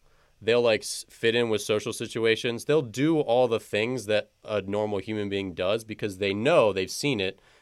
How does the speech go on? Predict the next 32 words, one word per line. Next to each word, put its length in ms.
that 120
they 100
know 160
that 120
they 100
should 200
act 200
that 140
way. 160
But 180
deep 200
down, 380
they 80
never 220
have 120
any 160
sympathy, 500
empathy, 560
any, 180
like, 180
real 540
of 160
the 100
genuine, 640
like, 140
rich 200
emotions 540
that 140
a 40
human 320
being 240
has. 520